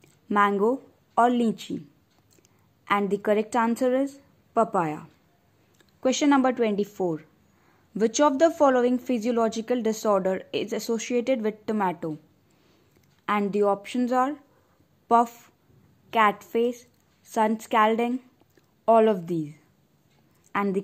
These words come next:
correct answer is all of these. In puff or puffiness, the outer wall of fruit is normal, but the tomato is hollow inside, and tomato give puffy-like appearance.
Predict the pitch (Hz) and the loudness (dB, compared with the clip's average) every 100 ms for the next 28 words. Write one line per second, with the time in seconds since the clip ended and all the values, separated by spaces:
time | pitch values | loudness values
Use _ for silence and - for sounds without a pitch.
0 | 208 202 208 240 226 226 247 262 277 - | -2 -2 -2 -2 0 0 0 0 -2 -10
1 | _ _ _ _ - 240 226 196 175 160 | _ _ _ _ 6 6 6 2 -2 -4
2 | 151 - - _ _ _ _ _ _ _ | -4 -14 -20 _ _ _ _ _ _ _
3 | 254 269 277 277 220 202 - - 233 233 | 2 4 4 4 4 2 -6 0 0 4
4 | 240 240 269 220 190 208 _ _ - 240 | 0 2 -2 -2 -4 -8 _ _ 0 0
5 | - 220 226 302 285 262 254 254 - 240 | 6 6 6 0 2 4 4 2 -2 -2
6 | 214 - 226 226 220 202 185 185 220 - | -2 -2 -2 2 2 2 2 0 -4 -10
7 | _ - 214 190 220 240 233 220 220 277 | _ 2 2 2 -2 0 2 2 4 2
8 | - 226 214 214 220 220 202 190 190 170 | 4 -2 4 4 6 2 0 -4 -4 -6
9 | 160 - _ - - 202 208 226 226 220 | -6 -14 _ -18 -4 -4 0 0 2 4
10 | 269 262 220 220 - - 233 247 247 220 | 4 4 2 0 -2 2 2 2 0 2
11 | 220 202 202 202 175 160 151 - | 0 -4 -2 -2 -2 -4 -6 -12